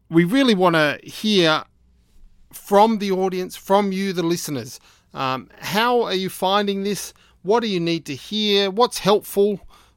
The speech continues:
Um, do you think I should sell one of those ads to a radio station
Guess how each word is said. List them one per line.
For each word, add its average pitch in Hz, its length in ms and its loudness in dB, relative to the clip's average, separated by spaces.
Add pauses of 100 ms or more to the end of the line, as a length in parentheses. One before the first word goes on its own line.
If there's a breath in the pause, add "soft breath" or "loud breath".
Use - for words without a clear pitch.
Um, 135 380 -6 (1000)
do 156 100 -2
you 190 100 2
think 220 320 -2
I 175 160 4
should 175 220 -4
sell 220 300 2
one 185 180 2
of 151 80 -2
those 147 260 0
ads 151 380 -4
to 247 240 -4
a 226 60 -2
radio 131 400 0
station 98 500 -10